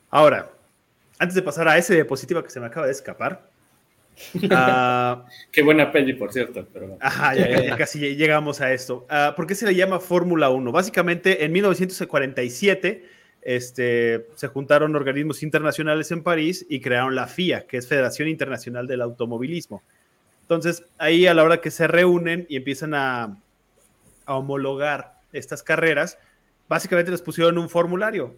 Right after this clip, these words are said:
Speaker 1: Eh, cada, cada vehículo tenía que cumplir con ciertas características de motor, de peso, de dimensiones, y pues al final por eso se llama Fórmula I uno, porque pues es el primer número, y pues, se lo ga-, agandallaron, y por eso se llama Fórmula uno, o sea, no, no tiene mucho,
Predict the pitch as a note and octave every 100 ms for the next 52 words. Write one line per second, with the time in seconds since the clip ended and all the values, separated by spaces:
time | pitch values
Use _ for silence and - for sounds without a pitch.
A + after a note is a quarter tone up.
0 | - C3 B2 A#2+ A#2 - D3+ D3+ D#3+ D#3
1 | D3 C#3 A#2 A2 _ D3 D#3 D#3+ D3+ D#3
2 | D#3+ D#3+ D3 C#3 C#3+ C3+ B2 C3+ - A#2+
3 | - D3 C#3+ D#3 D#3 D3 C#3 C3+ D3 C#3
4 | B2+ - C#3+ E3 D#3+ D3+ D3+ - _ _
5 | _ _ A2 B2 - F3 D#3+ - C#3+ D3
6 | - G#2 C#3 F3+ F3 E3 D#3 D3 D3+ F#3
7 | _ _ _ _ _ C#3 C3 C3+ C#3+ B2+
8 | C#3 C#3 C3+ C#3 C3 - C3 C3+ C#3 C#3
9 | C#3+ - F3 E3+ E3+ E3 E3 E3+ F3+ F#3
10 | B2+ B2 - B2+ C3+ C3+ D3+ D#3+ D#3+ D#3+
11 | E3 - _ _ - A#2+ A2+ G#2+ F#2+ _
12 | - - G#2 G#2 G2 G2+ G#2+ A2 C3 D#3
13 | C#3+ E3+ - A#2+ C#3 C3 - C#3 D3+ D3
14 | D#3 F3 C3 C3 C3+ C3+ D3 D3+ D3+ D3+
15 | D3+ - C3 A2+